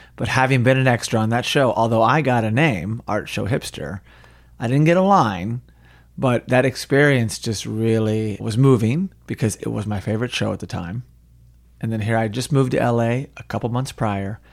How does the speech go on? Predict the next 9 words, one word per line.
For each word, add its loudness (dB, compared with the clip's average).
and -4
I -6
got -4
a -6
call 0
from -8
a -6
casting -8
agent -6